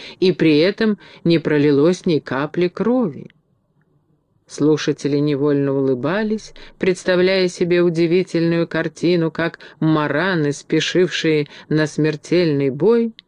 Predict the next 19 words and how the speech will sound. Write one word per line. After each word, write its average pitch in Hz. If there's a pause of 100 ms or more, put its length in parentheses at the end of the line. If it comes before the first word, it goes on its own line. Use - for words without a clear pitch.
(320)
вдруг 240
превратились 165
в 147
азартных 151
игроков 135 (340)
и 233
вместо 285
того, 277
чтобы 214
наносить 202
удары 175
врагу, 139 (400)
стали 277
бить 151 (120)
по 160
мячу. 151 (1080)
А 202
потом 359
Тим 302